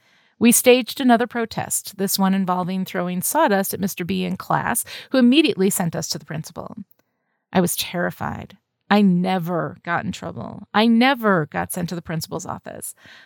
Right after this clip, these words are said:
I was freaked out about what my mother would say. My entire life was centered around being a good kid who did not cause trouble. But Daphne's certainty that we were right was as infectious as her laugh. And when we got to the principal's office, we told him what had happened with Kristen.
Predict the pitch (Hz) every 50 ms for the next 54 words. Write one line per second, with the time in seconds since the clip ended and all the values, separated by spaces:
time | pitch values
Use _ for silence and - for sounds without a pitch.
0 | _ _ - 202 196 190 - - - 254 294 330 - - 226 196 190 180 180 170
1 | 156 156 151 175 170 175 175 170 170 160 143 147 - - - - - - - 185
2 | 185 190 202 202 - 247 247 254 247 240 220 214 208 185 160 - - - 180 -
3 | - 196 185 185 185 180 180 180 175 175 180 185 180 170 170 151 - 185 226 -
4 | - - 180 175 170 170 - _ _ _ - 180 143 - 170 165 165 170 175 185
5 | 190 190 - - - - 190 185 180 170 - - 175 165 - - - - - _
6 | _ _ _ _ _ _ _ _ _ - 214 175 - - - 233 277 277 - 302
7 | 302 277 - - - - - 269 285 277 214 214 - - 180 165 170 180 - -
8 | 170 190 233 262 269 262 254 220 226 220 180 131 110 117 _ _ _ _ _ _
9 | _ - 196 185 202 196 180 190 190 - - 214 214 - - 233 - - 196 175
10 | - 196 190 190 196 196 202 - - - - - _ _ _ _ _ _ _ _
11 | _ - 190 196 185 202 214 220 240 220 226 220 214 240 202 196 - 247 247 240
12 | - - 185 165 - - - - - - - - - - - - - 185 180 -
13 | - - 233 247 240 214 196 196 190 196 190 202 202 214 - - 160 - - -
14 | - - - - 185 - - - - - - - -